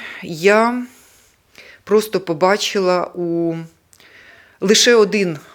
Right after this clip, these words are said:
такий життєстверджувальний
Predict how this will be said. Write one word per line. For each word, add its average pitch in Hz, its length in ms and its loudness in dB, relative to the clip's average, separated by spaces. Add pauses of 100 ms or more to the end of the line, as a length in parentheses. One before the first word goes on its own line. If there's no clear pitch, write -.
(160)
такий 170 600 -6 (1080)
життєстверджувальний 160 1600 -2